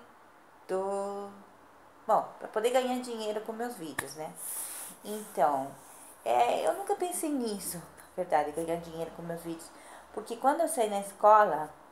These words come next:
Centro Europeu, que eu fiz mídias digitais, né? Fiz o curso de mídias digitais, é, era só um experimento mesmo. Só pra botar em prática tudo aquilo que eu tinha aprendido, né? E pra mim foi muito bom.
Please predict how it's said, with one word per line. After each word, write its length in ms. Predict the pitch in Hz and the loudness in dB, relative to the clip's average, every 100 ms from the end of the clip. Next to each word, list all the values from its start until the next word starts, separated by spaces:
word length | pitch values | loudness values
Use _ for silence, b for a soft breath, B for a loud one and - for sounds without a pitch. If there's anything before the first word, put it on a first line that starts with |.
| - - - - - - - - | -20 -20 -20 -20 -20 -18 -16 -8
Centro 320 | - 190 180 | -4 -2 0
Europeu, 400 | 160 156 185 175 | -2 2 4 4
que 120 | 175 | 2
eu 60 | 151 | -12
fiz 240 | 170 - 170 | -14 -14 -12
mídias 320 | 165 156 147 | -8 -8 -8
digitais, 540 | 139 143 156 156 160 - - - - - - - - - - - | -12 -2 6 6 6 -2 -18 -20 -20 -20 -20 -20 -20 -20 -20 -6
né? 340 | 143 185 226 - | 0 2 0 -4
Fiz 120 | 175 | -8
o 60 | 165 | -6
curso 240 | 185 180 | -4 -4
de 80 | 170 | -6
mídias 260 | 170 151 | -8 -10
digitais, 680 | 151 143 143 165 185 196 190 | -12 -14 0 4 6 4 0
é, 340 | 170 170 175 - | 0 2 2 2
era 200 | 226 262 | 4 4
só 220 | 262 320 | 2 -2
um 40 | 339 | -4
experimento 640 | - 370 392 403 370 311 | -8 -10 -8 -6 -6 -6
mesmo. 580 | 208 175 156 151 151 147 - B B B B - | -4 0 0 -2 -6 -10 -12 B B B B -4
Só 180 | - | 2
pra 140 | 320 269 | 2 4
botar 460 | 262 262 254 254 | 2 8 10 10
em 120 | 254 247 | 8 2
prática 540 | 202 190 226 - 240 | 8 8 8 2 -2
tudo 180 | - 233 | 0 -2
aquilo 240 | 226 220 | -2 -4
que 100 | 214 | -4
eu 60 | 220 | -6
tinha 280 | - 190 180 | -6 -6 -6
aprendido, 580 | 202 247 302 277 185 | -6 -6 -6 -6 -6
né? 280 | 175 170 190 196 - B B B - | -4 -4 -6 -12 -20 B B B -16
E 80 | |
pra 220 | 214 208 202 | -4 -2 -2
mim 200 | 202 202 | -4 -6
foi 100 | 214 | -6
muito 260 | 208 196 254 | -6 -8 -2
bom. 480 | 311 269 202 170 | 4 6 6 2